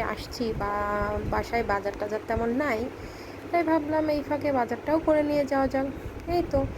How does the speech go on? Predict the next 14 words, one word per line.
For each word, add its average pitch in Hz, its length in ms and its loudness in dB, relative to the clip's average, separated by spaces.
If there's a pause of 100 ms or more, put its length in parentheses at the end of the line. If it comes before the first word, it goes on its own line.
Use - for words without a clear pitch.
(400)
as 294 140 4 (180)
usual 254 400 0
আমরা 226 240 0
যে 226 160 0
ভাইয়ার 220 320 0
কাছ 220 100 -4 (100)
থেকে 226 160 0 (160)
বাজার 226 260 2 (120)
করি, 262 200 4 (140)
ভাইয়ার 240 260 4
কাছে 240 160 -2 (160)
চলে 285 320 0
গেলাম। 254 200 0 (680)
তারপরে 285 300 2